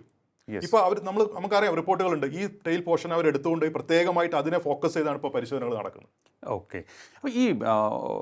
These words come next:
Speaker 1: ഫ്-, ഫ്ലൈറ്റ് സേഫ്റ്റിയുടെ കാര്യത്തിൽ ബോയിങ് കമ്പനി വിട്ടുവീഴ്ച ചെയ്തോ എന്നുള്ളതാണ് ഇപ്പൊ വലിയ ക്വസ്റ്റ്യൻ. ആ
Speaker 2: വലിയ
Speaker 1: ബിഗ്
Speaker 2: ക്വസ്റ്റ്യൻ.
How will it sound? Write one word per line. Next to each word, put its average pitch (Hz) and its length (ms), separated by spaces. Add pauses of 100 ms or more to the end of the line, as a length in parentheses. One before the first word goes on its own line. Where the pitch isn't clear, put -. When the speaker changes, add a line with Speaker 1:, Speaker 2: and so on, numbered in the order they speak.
(120)
Speaker 1:
ഫ്-, - 340
ഫ്ലൈറ്റ് - 640 (100)
സേഫ്റ്റിയുടെ 147 1300
കാര്യത്തിൽ 117 560
ബോയിങ് 107 500
കമ്പനി 98 380
വിട്ടുവീഴ്ച 107 480
ചെയ്തോ 92 280
എന്നുള്ളതാണ് 98 340
ഇപ്പൊ 104 120
വലിയ 101 300
ക്വസ്റ്റ്യൻ. - 420
ആ 113 80
Speaker 2:
വലിയ 107 160
Speaker 1:
ബിഗ് 151 100
Speaker 2:
ക്വസ്റ്റ്യൻ. - 280